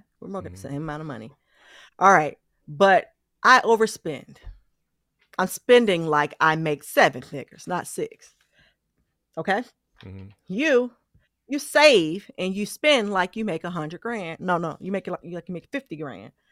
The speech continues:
Speaker 1: Okay?
Speaker 2: Mm-hmm.
Speaker 1: And so in order for me to live the lifestyle I want, you have to make a certain amount of money in order for me to live this lifestyle that I've created for myself.
Speaker 2: Mm-hmm.
Speaker 1: So that's where the problem comes in. We're dealing with a woman who makes a lot of money. She's used to spending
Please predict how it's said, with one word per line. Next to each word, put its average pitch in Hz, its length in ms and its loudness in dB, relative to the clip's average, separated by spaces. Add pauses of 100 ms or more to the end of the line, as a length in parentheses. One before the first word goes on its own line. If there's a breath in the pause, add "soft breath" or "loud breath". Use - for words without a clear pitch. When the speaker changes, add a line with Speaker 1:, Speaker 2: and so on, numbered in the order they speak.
(160)
Speaker 1:
Okay? 247 200 0 (320)
Speaker 2:
Mm-hmm. 95 200 -16 (440 loud breath)
Speaker 1:
And 185 520 2 (220)
so 208 360 4 (160)
in 196 160 -2
order 302 220 6
for 262 100 -8
me 294 140 -2
to 320 80 -2
live 226 160 -2
the 190 60 -4
lifestyle 233 440 2
I 160 100 -2
want, 151 320 -8 (180)
you 214 300 0
have 202 300 -2
to 220 100 -2
make 185 180 -4
a 196 60 -2
certain 190 240 -2
amount 175 220 -4
of 185 60 -6
money 240 340 -4 (100)
in - 160 -10
order 202 220 0
for 196 100 -12
me 208 120 -4
to 190 80 -10
live 180 160 -6
this 175 140 -10
lifestyle 202 460 -4
that 165 140 -8
I've 165 240 -8
created 214 440 -6
for 143 120 -14
myself. 139 380 -14 (400)
Speaker 2:
Mm-hmm. 98 240 -16 (420 loud breath)
Speaker 1:
So 208 240 0
that's 220 320 2
where 226 120 -2
the 269 40 -2
problem 294 380 -4
comes 190 320 -6
in. 175 160 -6
We're 175 140 -6
dealing 220 320 -2
with 185 80 -6
a 170 40 -8
woman 185 260 -4
who 185 100 -4
makes 175 300 -4
a 190 60 -4
lot 165 200 -2
of 156 80 -6
money. 147 180 -8
She's 233 300 -8
used 240 240 -8
to 214 120 -8
spending 185 640 -8